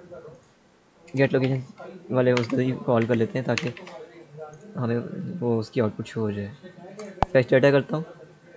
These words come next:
तो मुझे फ़िलहाल ये error दे रहा है कि यूज़र denied permission, मतलब हम core features use कर रहे हैं device के, मतलब sensors को, camera को, तो हमें device से पहले permission लेनी पड़ती है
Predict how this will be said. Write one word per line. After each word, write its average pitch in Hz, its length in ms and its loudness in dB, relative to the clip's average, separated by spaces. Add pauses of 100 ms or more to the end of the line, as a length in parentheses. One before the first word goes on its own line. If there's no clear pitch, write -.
(180)
तो 131 60 0
मुझे 127 220 2
फ़िलहाल 127 380 4 (760)
ये 127 140 6
error 120 100 6
दे 127 160 4
रहा 123 60 6
है 135 60 4
कि 160 240 2
यूज़र 135 280 6
denied 135 340 6
permission, 110 400 0 (440)
मतलब 147 640 6 (200)
हम 151 240 2
core 151 280 8
features 156 320 6
use 131 220 2
कर 151 100 6
रहे 117 100 8
हैं 120 80 6
device 110 280 4
के, - 80 -2
मतलब 120 200 2
sensors 120 500 0
को, 123 260 2
camera 117 380 2
को, 135 160 -4 (280)
तो 156 60 6
हमें 151 320 6
device 127 280 8
से 151 60 0
पहले 135 140 4
permission 127 320 2
लेनी 120 200 2
पड़ती 110 360 0
है 98 80 -6